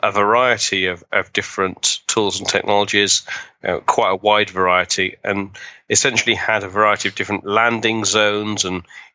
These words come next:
E T L zones and other things in between. Um, and, but by the end of it, it was, they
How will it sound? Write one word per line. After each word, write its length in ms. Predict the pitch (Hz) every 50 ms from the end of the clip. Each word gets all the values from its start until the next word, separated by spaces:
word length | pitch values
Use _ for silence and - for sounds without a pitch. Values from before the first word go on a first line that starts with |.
| _ -
E 80 | 117
T 240 | 113 - - 113 113
L 160 | 117 113 110
zones 420 | 104 - 107 101 104 104 104 101 92
and 80 | 98 104
other 200 | 117 120 117 107
things 640 | - - 107 101 98 101 98 92 - - - - -
in 160 | 120 110 104
between. 520 | 98 98 - - - 107 101 98 95 98 95 - - - - - - - _ _ _ -
Um, 440 | 104 104 104 104 107 101 101 113 - _ _ _
and, 180 | 127 123 117 - _
but 180 | - 131 123 -
by 180 | - 139 139 127
the 160 | 117 117 123
end 200 | 131 135 123 110
of 100 | 95 90
it, 160 | 92 90 - _
it 100 | - 110
was, 500 | 95 104 104 90 - - - - - - _ -
they 140 | - 107 107